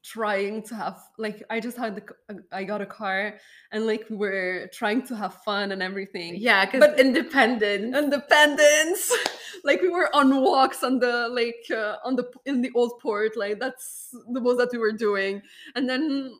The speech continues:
Speaker 1: and then we just go home. Like, that was, like, our lives. Like, <laughs>
Speaker 2: Yep.
Speaker 1: we weren't doing anything. But for my parents, like,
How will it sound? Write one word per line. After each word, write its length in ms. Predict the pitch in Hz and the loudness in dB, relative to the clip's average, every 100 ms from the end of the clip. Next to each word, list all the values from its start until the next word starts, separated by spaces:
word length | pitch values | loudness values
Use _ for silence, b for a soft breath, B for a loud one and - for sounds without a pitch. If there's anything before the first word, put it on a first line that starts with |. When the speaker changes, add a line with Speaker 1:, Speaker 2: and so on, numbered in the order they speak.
| _ | _
Speaker 1:
and 140 | 247 | -6
then 160 | 233 226 | -4 -4
we 80 | 226 | -6
just 180 | 202 190 | -8 -6
go 120 | 202 | -4
home. 380 | 202 180 175 190 | -2 -4 -6 -6
Like, 300 | 214 208 208 | -6 -6 -4
that 220 | 208 214 | -4 -4
was, 160 | 311 | -6
like, 160 | 220 196 - | -6 -6 -10
our 120 | 208 | -10
lives. 540 | 196 170 175 226 233 - | -4 -2 -2 -2 -6 -8
Like, 240 | 175 180 | -8 -8
<laughs> 640 | 277 226 _ _ _ - | -12 -14 _ _ _ -18
Speaker 2:
Yep. 120 | 220 240 | -10 -8
Speaker 1:
we 80 | |
weren't 320 | 247 247 302 240 | -4 -2 -2 -2
doing 220 | 247 214 | -4 -6
anything. 480 | 220 269 277 190 196 | -2 -2 -2 -8 -8
But 160 | 196 | -10
for 80 | - | -10
my 140 | 202 202 | -10 -8
parents, 360 | 254 240 233 | -8 -10 -10
like, 380 | 208 196 180 - | -8 -8 -8 -10